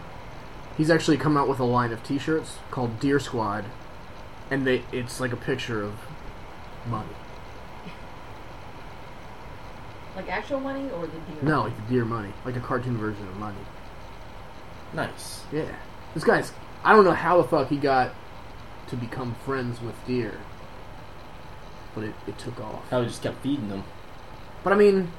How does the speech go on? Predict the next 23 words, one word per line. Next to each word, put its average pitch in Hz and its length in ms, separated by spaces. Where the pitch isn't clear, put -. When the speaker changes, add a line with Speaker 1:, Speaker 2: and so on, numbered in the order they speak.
Speaker 1:
how 220 100
many 240 140
times 220 160
would 180 80
you 175 80
have - 120
to - 80
feed 180 220
a 151 60
deer 120 480
for 151 100
it 123 40
to 131 80
keep 165 280
coming 147 180
back 135 220
and 151 100
then 165 100
start 143 260
bringing 151 280
its 110 140
friends 135 400
back? 85 280